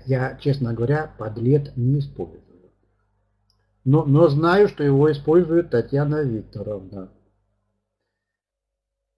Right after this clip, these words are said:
Я не хотел его никогда даже и рассматривать для себя, но когда Татьяна Викторовна мне показала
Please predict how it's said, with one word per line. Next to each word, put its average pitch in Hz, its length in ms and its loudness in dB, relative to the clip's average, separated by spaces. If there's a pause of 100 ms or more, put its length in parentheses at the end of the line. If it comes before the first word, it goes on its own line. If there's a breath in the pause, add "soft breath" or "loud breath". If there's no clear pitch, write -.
(540)
Я 117 140 2
не 143 100 8
хотел 240 400 6
его 226 140 8
никогда 135 800 2
даже 123 360 0
и 123 40 4
рассматривать 120 760 -4
для 95 140 -12
себя, 95 320 -12
но 113 160 -8
когда 120 220 -4
Татьяна 123 500 0
Викторовна 117 400 -2
мне 117 180 -2
показала 127 840 -2